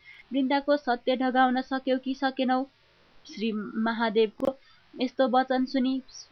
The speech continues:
विष्णु बिन्ती गर्छन्, "हे ईश्वर, तपाईँका आज्ञाले म गएँ, वृन्दाले छली म नफर्किउन्जेल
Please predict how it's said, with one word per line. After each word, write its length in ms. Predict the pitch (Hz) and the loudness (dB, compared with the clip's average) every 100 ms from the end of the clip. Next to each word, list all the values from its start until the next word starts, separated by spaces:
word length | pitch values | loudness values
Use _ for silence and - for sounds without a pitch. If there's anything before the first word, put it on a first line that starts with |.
| 294 _ 196 | -20 _ -8
विष्णु 540 | 220 - 226 220 220 | -8 -6 -4 -4 -6
बिन्ती 440 | 202 220 220 233 | -4 -4 -4 -4
गर्छन्, 400 | 208 220 226 269 240 | -2 -2 -2 -6 -2
"हे 100 | 247 | 0
ईश्वर, 500 | 262 262 - 262 254 - - _ _ - | 0 0 0 2 2 -2 -18 _ _ -2
तपाईँका 460 | 254 269 277 285 277 | 0 2 2 2 2
आज्ञाले 500 | - 233 262 262 262 | 2 2 0 2 0
म 220 | 233 254 | 2 0
गएँ, 340 | 247 262 269 | 2 2 0
वृन्दाले 560 | 254 208 208 208 214 214 | -6 -6 -4 -2 0 -2
छली 340 | - 226 226 | -4 -6 -4
म 120 | 220 220 | -4 -4
नफर्किउन्जेल 1000 | 220 220 233 214 220 220 220 220 262 | -4 -4 -4 -6 -6 -6 -4 0 -2